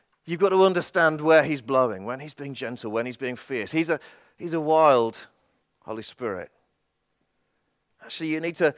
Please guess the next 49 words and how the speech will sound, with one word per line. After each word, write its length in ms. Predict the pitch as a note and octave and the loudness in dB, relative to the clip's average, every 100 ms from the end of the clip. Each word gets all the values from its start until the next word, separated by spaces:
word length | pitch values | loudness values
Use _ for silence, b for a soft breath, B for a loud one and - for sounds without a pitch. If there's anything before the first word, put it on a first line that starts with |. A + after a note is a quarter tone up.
| b | b
to 120 | F3 | 4
learn 280 | E3 D#3+ E3 | 6 6 4
to 100 | D#3 | 2
work 220 | D#3 F3 E3 | 4 4 4
with 120 | C#3+ | 0
him. 120 | C#3 | -4
You 80 | D#3 | 0
can't 200 | G3 E3+ | 2 2
just 120 | D3+ | 2
say, 100 | E3 | 4
"Yep, 220 | E3 A3 | 6 4
I'm 120 | F3 E3+ | 4 6
going 240 | G3 G3+ | 6 8
over 200 | F#3+ F3+ | 10 10
there 220 | E3 E3+ | 12 12
and 80 | D#3 | 12
I've 180 | F#3 - | 8 6
picked 160 | A#3 | 4
my 160 | G#3 G3+ | 8 8
way 220 | F#3 F3 | 10 10
of 60 | E3+ | 8
doing 260 | E3 D#3+ | 6 4
it. 60 | D#3 | 4
I've 140 | D#3+ | 0
picked 180 | G3+ G3 | 0 0
my 120 | E3+ | 4
route. 220 | F3 D#3 C#3+ | 6 6 6
I'd 120 | D3+ | 8
like 180 | E3 C#3+ | 6 6
to 40 | |
do 140 | E3 | 2
it 60 | D#3+ | 6
like 180 | D3 D3 | 6 4
this. 160 | C#3+ | 2
Thank 180 | C#3 B2+ | 0 -2
you 60 | B2 | 0
very 160 | A#2 | 0
much." 240 | A#2 A2 - | 2 0 0
That's, 280 | D3 - - | 0 -2 -6
that's 260 | C3+ - | -6 -2
not 180 | D3+ B2 | -2 0
how 120 | B2 | 2
it 60 | B2 | 2
happens 340 | A#2+ - G2+ | 0 -4 -14
when 120 | F#2 | -12
you're 80 | G2 | -12
sailing. 340 | - G2 F#2 G2+ | -6 -4 -4 -6
You've 120 | A2+ | -2
gotta, 220 | C#3+ | 2